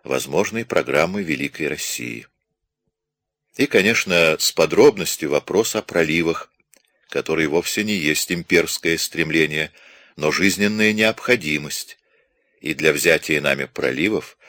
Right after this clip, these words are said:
впервые за два-три века создалась благоприятная обстановка. Обсуждали и текущие вопросы,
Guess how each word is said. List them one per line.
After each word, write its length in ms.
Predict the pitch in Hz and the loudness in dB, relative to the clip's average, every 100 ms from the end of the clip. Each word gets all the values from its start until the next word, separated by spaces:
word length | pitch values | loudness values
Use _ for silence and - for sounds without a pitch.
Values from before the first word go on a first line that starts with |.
| - - - | -20 -20 -14
впервые 880 | - - 90 85 104 110 85 65 - _ | -8 2 4 4 4 6 4 2 -4 _
за 440 | - 69 - 95 98 | -12 -4 0 2 2
два-три 840 | 71 64 58 _ 78 80 113 113 | -2 -8 -8 _ -2 0 0 0
века 580 | 76 82 71 - 60 - - - | 0 0 0 -4 -8 -10 -18 -18
создалась 800 | - 76 69 64 67 76 90 - | -6 -2 -2 0 2 2 0 -4
благоприятная 800 | - 71 69 - 67 69 - 73 | -6 -6 -6 -6 -2 -2 -4 -10
обстановка. 640 | 71 - 76 65 55 - - _ _ _ _ _ _ _ _ _ - | -8 -8 -10 -10 -14 -18 -20 _ _ _ _ _ _ _ _ _ -14
Обсуждали 600 | - - - 82 113 143 | -6 -4 -2 0 4 6
и 160 | 151 135 | 6 4
текущие 560 | 131 - 147 - 139 139 | 0 0 2 2 2 2
вопросы, 680 | 143 - 90 90 - 90 | 2 4 4 4 0 -4